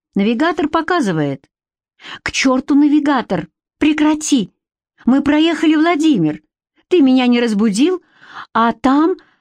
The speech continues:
там была Лилина запись». И вне себя от злости Лара перегнулась вперед и включила магнитолу. Смотреть на Егора у нее просто не было сил.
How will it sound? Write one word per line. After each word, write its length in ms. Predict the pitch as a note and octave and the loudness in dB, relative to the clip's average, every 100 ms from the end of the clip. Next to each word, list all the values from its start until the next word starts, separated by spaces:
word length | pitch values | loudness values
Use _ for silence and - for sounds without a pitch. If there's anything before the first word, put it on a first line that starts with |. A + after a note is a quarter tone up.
| _ | _
там 300 | - A#3 C#4+ | -2 2 2
была 280 | C4+ C4+ D4 | 2 2 2
Лилина 460 | C4 C4 D4 D4 D#4 | 2 2 4 4 2
запись». 580 | A3+ F#3 F3 F3+ - _ _ _ _ _ _ _ _ _ _ _ | 0 -2 -2 -8 -8 _ _ _ _ _ _ _ _ _ _ _
И 140 | A#3+ A#3 | 0 2
вне 320 | A3+ G#3+ E3+ | 2 2 -2
себя 380 | - F3 E3+ D3+ | -6 -4 -2 -2
от 60 | |
злости 560 | D3+ F3 A#3+ - - D3+ - - - | -2 -2 -4 -6 -8 -8 -10 -16 -4
Лара 380 | G3+ A3+ G3 E3+ | -2 0 -2 -4
перегнулась 680 | - G3 F#3+ F#3 E3 D#3 | -4 -2 0 0 -2 -6
вперед 460 | - E3 G3 D4 - _ _ | -4 -2 0 -2 -6 _ _
и 80 | - | -6
включила 540 | G#3+ G#3 F3+ - C4 A#3 | -4 -4 -4 -2 -2 0
магнитолу. 720 | G#3+ G3 G#3 G3+ D3 C#3 C#3 _ _ _ _ _ _ | 0 -2 -4 -2 -4 -4 -8 _ _ _ _ _ _
Смотреть 520 | - - G3 G#3 F3+ D#3 | -10 -4 -2 -2 -4 0
на 160 | D#3+ | 0
Егора 340 | D#3+ F#3+ C4 G#3 | 0 -2 -2 -2
у 20 | |
нее 200 | F#3 E3+ | -2 -4
просто 420 | E3 A3 A3+ A3 | -4 -4 -4 -4
не 160 | F#3 G3 | -2 -2
было 180 | F#3+ | -4
сил. 380 | F#3+ - C#3 D3 | -6 -8 -8 -10